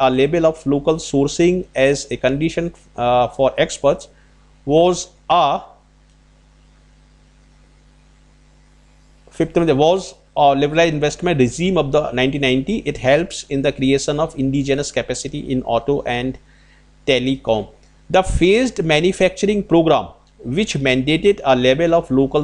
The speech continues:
sourcing as a condition for exports, was a, of a liberalized investment regime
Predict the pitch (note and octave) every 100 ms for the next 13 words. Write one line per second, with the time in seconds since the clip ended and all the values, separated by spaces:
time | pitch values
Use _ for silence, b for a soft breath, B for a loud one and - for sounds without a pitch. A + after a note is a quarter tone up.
0 | - D3+ E3+ - D3 A2 C3 C#3 B2 B2
1 | D3+ C#3+ C#3 - G#2+ B2 - C3 C3+ -
2 | - b b b b - C3 E3 F#3 -
3 | B2+ D#3+ G3+ - - _ - D3 A3+ F3+
4 | C#3+ C#3+ E3 E3 E3 G#3+ - - C#3+ C#3
5 | D3+ - F#3 F#3 C3 B2 A#2+ F#3 E3+ G2